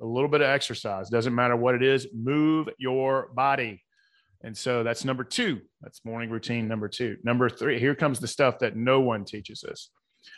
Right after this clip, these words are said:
You've gotta work on your mental muscle, your emotional muscle, and if it's important to your spiritual muscle. I didn't say religion, I said spirit, what connects us all that is. And so here's my morning routine.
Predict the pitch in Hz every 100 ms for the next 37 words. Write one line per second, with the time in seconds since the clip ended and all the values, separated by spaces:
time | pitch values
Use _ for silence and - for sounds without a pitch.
0 | - _ 120 131 131 143 135 123 131 127
1 | 120 113 107 117 151 156 147 143 - 135
2 | - 120 113 110 127 - 127 117 113 -
3 | 110 - 110 101 - 104 127 117 - 120
4 | 117 101 - 127 113 - 101 101 98 104
5 | 101 117 117 139 147 147 190 170 151 147
6 | 117 - 123 - 165 139 110 - _ _
7 | - 127 - 127 135 135 - 131 - -
8 | 127 127 120 113 107 92 - 104 127 107
9 | 139 170 170 135 123 120 117 107 - 113
10 | 101